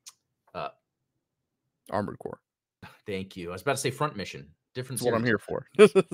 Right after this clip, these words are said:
Speaker 1: Yeah, <laughs> no. Armored Core, which Armored Core is fine to me, but I feel like it's, it, it, the depth only goes so deep, but it's wide, you know, because of the options. Um,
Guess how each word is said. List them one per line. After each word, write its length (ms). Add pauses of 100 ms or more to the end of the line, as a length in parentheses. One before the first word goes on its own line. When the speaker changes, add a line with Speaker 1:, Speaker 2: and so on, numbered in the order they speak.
(200)
Speaker 1:
Yeah, 300
<laughs> 40
no. 280 (320)
Armored 300
Core, 300
which 560 (920)
Armored 280
Core 180
is 100
fine 480
to 80
me, 160
but 160
I 80
feel 260
like 260
it's, 300
it, 240
it, 180
the 60
depth 400
only 260
goes 440
so 220
deep, 460 (320)
but 160
it's 180
wide, 500 (200)
you 100
know, 260 (100)
because 300
of 80
the 200 (120)
options. 380
Um, 320